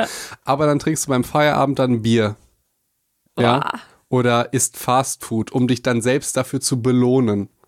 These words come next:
Speaker 2: Verstehst du?
Speaker 1: Krass.
Speaker 2: Und manchmal, und, äh, und manchmal ist es jetzt gar nicht unbedingt dieser Alkohol oder Fastfood, sondern es ist noch ein anderes psychologisches,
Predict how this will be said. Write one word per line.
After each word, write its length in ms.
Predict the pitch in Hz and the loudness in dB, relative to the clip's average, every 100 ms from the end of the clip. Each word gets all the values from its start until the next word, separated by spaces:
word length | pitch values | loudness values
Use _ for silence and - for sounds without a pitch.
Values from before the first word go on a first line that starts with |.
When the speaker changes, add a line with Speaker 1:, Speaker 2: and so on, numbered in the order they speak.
| _ | _
Speaker 2:
Verstehst 400 | - - 117 - | -16 -4 -2 0
du? 140 | 160 185 | 0 -2
Speaker 1:
Krass. 280 | - - - - - | -6 -18 -18 -18 -6
Speaker 2:
Und 100 | 117 | -2
manchmal, 640 | 117 131 208 - 135 135 165 | 2 2 0 -2 0 0 0
und, 140 | 110 | 0
äh, 220 | 113 113 | 0 0
und 260 | 117 120 120 | -2 0 0
manchmal 420 | 131 160 - 143 - - - | 0 -2 -2 -4 -4 -16 -16
ist 160 | - 175 | -4 -2
es 120 | 196 | 0
jetzt 180 | 147 117 | 0 -2
gar 180 | - 110 | 0 0
nicht 180 | 117 - | 0 0
unbedingt 640 | 120 113 107 120 156 - - | 0 0 2 0 0 -4 -14
dieser 300 | - 104 117 | -8 -2 -2
Alkohol 400 | 127 135 156 151 | 0 0 0 2
oder 220 | 147 117 113 | 2 2 0
Fastfood, 440 | - 113 - 147 | 0 -2 -2 -4
sondern 200 | 135 131 | 0 0
es 180 | - - | -2 -6
ist 240 | - 120 - | -4 -4 -2
noch 100 | 117 | -4
ein 60 | 120 | -2
anderes 320 | 131 170 - | 0 -2 -4
psychologisches, 960 | - 123 120 107 101 156 - 104 - | -4 -2 0 -2 -2 -4 -4 -6 -8